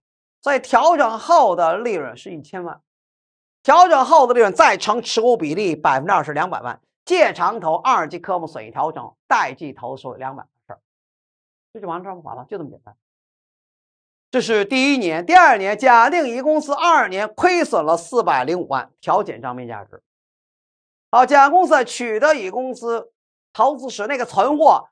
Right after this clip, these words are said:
去年卖了八十，今年剩下的百分之二十全卖了，全卖了。好，要求根据资料计算乙公司二年调整后的利润，编分录。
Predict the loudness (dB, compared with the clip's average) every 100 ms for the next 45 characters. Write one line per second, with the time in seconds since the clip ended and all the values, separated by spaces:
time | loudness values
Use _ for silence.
0 | _ -4 -2 -2 -4 -2 -2 -2 -4 -2
1 | -2 -4 -8 -10 -8 -6 -4 0 2 2
2 | 0 -2 -2 -2 0 0 -2 -6 -6 -4
3 | -6 -8 _ _ _ _ _ _ _ -10
4 | -6 -8 -10 _ _ _ _ -4 -4 _
5 | _ _ _ 0 2 4 4 2 2 2
6 | 2 0 -4 2 4 2 -2 _ -2 0
7 | 0 2 2 2 -2 -4 -6 -6 -2 4
8 | 6 6 4 -2 -6 0 6 6 6 2
9 | 4 4 4 2 0 -2 -6 -6 -6 -8
10 | -12